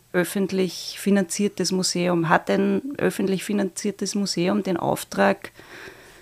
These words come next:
äh, Menschenmassen anzuziehen? Macht man das vielleicht nicht eh auch mit Ausstellungen wie Raphael? Also es,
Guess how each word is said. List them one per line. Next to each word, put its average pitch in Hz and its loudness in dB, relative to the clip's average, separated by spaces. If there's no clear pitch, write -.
äh, - 4
Menschenmassen 190 4
anzuziehen? 214 2
Macht 185 2
man 214 0
das 190 0
vielleicht 190 2
nicht - -4
eh 202 2
auch 175 2
mit 208 0
Ausstellungen 196 0
wie 196 2
Raphael? - 2
Also 180 4
es, 196 2